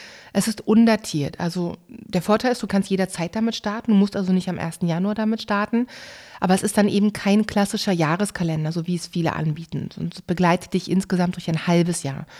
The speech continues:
Und das ganze Journal ist gespickt mit, ja, etlichen hilfreichen Affirmationen. Ähm, sie gibt Tipps und Anregungen, um, ja, letztendlich, wie Laura Marlina Seiler immer selbst sagt, um in deine eigene Kraft zu kommen.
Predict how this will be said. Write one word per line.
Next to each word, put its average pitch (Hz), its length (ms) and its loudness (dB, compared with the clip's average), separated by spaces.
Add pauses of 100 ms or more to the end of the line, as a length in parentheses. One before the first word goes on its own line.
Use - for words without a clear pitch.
(480)
Und 175 280 6
das 170 140 -2
ganze 233 240 4
Journal 202 420 4
ist - 400 -4
gespickt - 560 -8
mit, 185 400 0
ja, 151 120 -6 (100)
etlichen 185 600 0
hilfreichen 185 800 0
Affirmationen. 185 1200 2 (400)
Ähm, 175 300 4
sie 175 120 -2
gibt - 280 -6
Tipps - 360 -2
und 185 240 0
Anregungen, 185 960 4
um, 170 540 2 (580)
ja, 165 280 2
letztendlich, 185 500 2
wie 190 160 2
Laura 185 360 6
Marlina 185 400 6
Seiler 170 320 4
immer 175 180 2
selbst 165 340 0
sagt, 160 260 -4 (280)
um 185 160 6
in 190 80 8
deine 170 280 2
eigene 180 340 2
Kraft - 320 -4
zu 151 80 -8
kommen. 151 360 -10